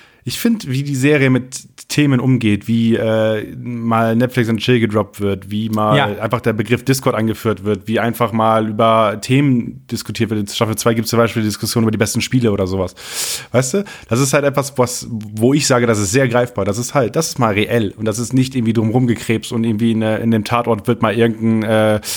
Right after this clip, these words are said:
Speaker 1: Skype, äh, Klon, äh, genutzt, äh, für die, für die, für, für das, äh, miteinander telefonieren oder sowas.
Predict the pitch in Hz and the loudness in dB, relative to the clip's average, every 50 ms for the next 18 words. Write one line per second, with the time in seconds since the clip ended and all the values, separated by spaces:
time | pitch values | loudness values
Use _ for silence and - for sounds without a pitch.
0 | - - - - - - 127 120 123 123 120 123 127 127 123 117 113 117 - - | -10 -8 -6 -4 -2 0 2 2 2 0 0 -2 -2 0 0 0 0 -2 -2 -2
1 | 127 123 120 120 120 117 110 113 113 113 107 - - 120 113 117 113 117 117 113 | 0 2 4 4 4 2 2 0 -4 -4 -4 -4 -6 -4 0 2 2 4 2 2
2 | - - - - - 117 110 104 - 120 117 110 110 101 - - 110 110 110 110 | 0 -4 -6 -6 -6 -6 -6 -2 0 2 2 2 2 0 -2 0 2 2 2 2
3 | 107 110 101 101 - 113 110 104 101 101 - - 113 110 110 107 101 107 104 104 | 2 0 -2 -2 0 0 0 0 -2 -4 -4 -2 0 2 2 2 0 -2 -4 -6
4 | - - - - - - - 107 110 107 104 104 101 101 101 107 110 104 110 110 | -8 -12 -12 -10 -10 -8 -4 -2 0 0 2 0 0 0 -2 -4 -4 -2 0 0
5 | 107 101 - 110 - 101 101 104 113 113 107 95 98 92 92 92 90 | 0 -2 -2 -4 -2 0 0 2 2 0 0 -2 -2 -2 -4 -4 -6